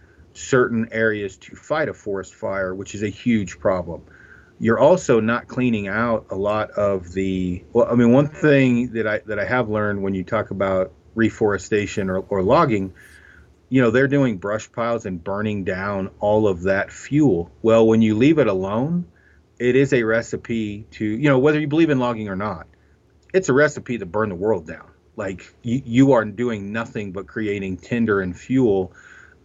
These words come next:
leaving a forest alone. And then if lightning strikes it, it's going to burn like it was damned for quite some time.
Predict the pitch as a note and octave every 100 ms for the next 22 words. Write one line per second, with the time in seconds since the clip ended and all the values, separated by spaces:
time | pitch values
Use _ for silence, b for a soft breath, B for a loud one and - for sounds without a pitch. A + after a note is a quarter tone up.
0 | _ B2 C3 A#2+ A#2 A2+ G#2+ G2 - A#2
1 | A2+ G#2+ - F#2+ G2 D#3 E3+ G2+ G2+ G#2
2 | G2+ A2 F#2+ F#2 G#2 A2+ A#2 A2+ - -
3 | G#3+ - A#2 A2 - A#2 - C3+ D3+ C#3
4 | F#2 A2+ C3 B2 A2 - G#2+ F2+ G#2+ A#2
5 | G#2 F#2+ - F#2+ - A#2+ A2+ - G2 -
6 | C#3+ A#2